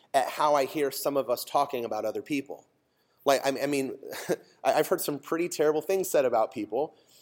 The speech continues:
and, uh, and listen, I'll be honest, I'm a guy, right? I know guys like to jab at each other and stuff, but, but really, let's ask ourselves this question: Is,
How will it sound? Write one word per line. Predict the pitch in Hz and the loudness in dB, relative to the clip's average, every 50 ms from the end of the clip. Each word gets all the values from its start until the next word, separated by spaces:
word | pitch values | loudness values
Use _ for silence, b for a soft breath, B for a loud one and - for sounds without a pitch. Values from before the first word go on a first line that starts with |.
| b b - | b b 2
and, | 156 151 143 143 139 135 139 - | 2 4 4 2 0 -4 -4 -2
uh, | - 147 143 135 - | 0 0 2 2 0
and | - 190 208 | 0 0 0
listen, | 226 - - 156 139 | 0 0 0 -2 0
I'll | 135 151 170 185 | 2 2 2 2
be | 185 180 | 4 2
honest, | 156 151 151 147 - | 2 2 0 -2 -2
I'm | - 165 | -2 -2
a | 160 | 0
guy, | 127 120 117 127 139 135 | 0 0 2 2 2 2
right? | 131 131 131 123 | 2 2 2 2
I | 135 | 0
know | 151 147 | 0 0
guys | 131 127 123 123 131 135 127 123 | 2 2 2 4 2 2 2 0
like | 131 127 - | -4 -4 -4
to | - | -6
jab | 139 - 127 120 123 123 123 | -6 -2 -2 0 0 0 -2
at | 123 107 | -2 -4
each | 113 - - | -6 -6 -6
other | 117 107 104 117 | -6 -6 -4 -6
and | 110 107 | -8 -8
stuff, | - - - 117 113 117 - - | -8 -6 -4 -4 -4 -4 -2 -2
but, | 139 123 - - | -2 -2 0 -2
but | - 143 | -2 -2
really, | 151 185 220 233 190 143 | 0 2 2 2 2 0
let's | 147 180 - - | 0 -2 -2 -2
ask | 175 185 185 - - | -4 -4 -4 -4 -6
ourselves | 175 - - 165 156 139 | -6 -4 -2 -2 -2 -2
this | 139 135 | -6 -8
question: | - - 160 156 - - 131 | -4 -2 -2 -2 -2 -4 -6
Is, | 117 110 110 - | -6 -6 -8 -10